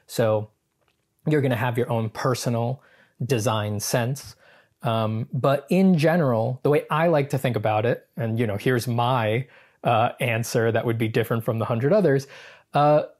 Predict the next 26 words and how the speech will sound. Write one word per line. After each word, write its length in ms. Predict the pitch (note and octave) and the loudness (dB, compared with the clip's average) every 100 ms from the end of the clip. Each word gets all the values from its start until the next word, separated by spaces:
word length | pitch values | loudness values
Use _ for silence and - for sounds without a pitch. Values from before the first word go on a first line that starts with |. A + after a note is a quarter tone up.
| _ _ _ - D#3+ | _ _ _ -6 -4
design 720 | E3+ F#3 C#3+ D#3+ F3 A3+ A3+ | 2 2 4 2 4 4 4
is 120 | F3+ D3 | 2 2
basically 960 | D3+ E3 - D#3+ - D3+ D3 D3 C#3+ _ _ _ _ _ _ - | 2 0 0 -4 0 0 2 0 -4 _ _ _ _ _ _ -8
the 360 | B2 C3+ D3 - - | -2 0 -2 -4 0
argument 680 | E3+ A3+ E3+ F#3 E3+ E3+ G3 | 2 4 4 4 2 0 0
you 220 | C#3+ E3+ | 0 0
can 380 | - C#3+ C3 B2 | 0 -2 0 2
make 400 | B2+ A#2 - _ | 0 0 -6 _
about 340 | - A#2+ A2+ - | -4 0 -2 -2
the 100 | G#2+ | -4
choices 720 | - - C3 A#2 - A2+ A2 | -4 -2 0 0 -2 -4 -2
you 80 | A#2+ | -2
made 380 | G#2+ A2 A2 | -2 -2 -2
in 240 | - C3 A2+ | -2 -4 -2
your 120 | G#2+ | -2
drawing. 440 | G#2+ G#2 A#2 - _ _ _ _ _ _ - | -2 -4 -6 -14 _ _ _ _ _ _ -8
All 80 | A2+ | -2
right? 340 | A2+ B2+ - | 0 0 -2
Pretty 220 | - B3+ A3+ | 2 4 4
high 200 | G3 F#3+ | 4 4
level, 320 | F#3+ C3 A#2+ | 4 4 4
I 100 | B2+ | 4
know, 240 | D#3 A#2 | 2 2
but 140 | G#2+ A#2 | 2 -2
it's 120 | A2+ | 0
like, 220 | A#2+ - | -2 -2